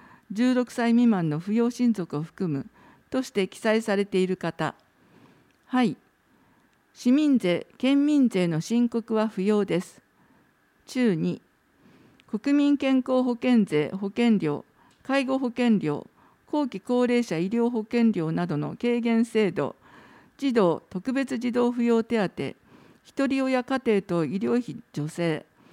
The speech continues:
保育料の算定などで申告が必要な場合があります。スタート。令和七年一月一日現在、新座市に居住していましたか？はい。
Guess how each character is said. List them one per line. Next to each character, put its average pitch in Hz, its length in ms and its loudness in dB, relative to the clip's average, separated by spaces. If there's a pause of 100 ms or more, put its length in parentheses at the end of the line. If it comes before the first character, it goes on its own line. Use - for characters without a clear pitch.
(220)
保 277 100 0
育 285 220 -2
料 226 180 2
の 175 120 0
算 233 280 2
定 240 180 -2
な 226 140 4
ど 190 100 -2
で 113 180 -4
申 262 240 -6
告 247 280 -6
が 240 120 -2
必 - 260 -10
要 226 100 2
な 214 120 0
場 196 120 -2
合 190 120 -2
が 175 120 -2
あ 160 40 0
り 160 120 -4
ま 156 180 -4
す。 - 240 -20 (2000)
ス - 140 -20
タ 277 200 -2
ー 226 60 -2
ト。 - 280 -10 (680)
令 277 240 -2
和 285 100 0
七 277 260 0
年 196 340 -2
一 233 220 -6
月 277 240 -4 (120)
一 277 80 -6
日 262 240 -6
現 247 340 0
在、 165 280 -6 (420)
新 277 220 2
座 302 140 0
市 - 140 -4
に 175 160 0
居 185 180 -2
住 262 220 -4
し 262 80 -10
て 254 140 -2
い 247 80 4
ま 240 160 0
し - 80 -20
た 185 120 -8
か？ 214 280 -6 (720)
は 247 180 0
い。 190 120 -2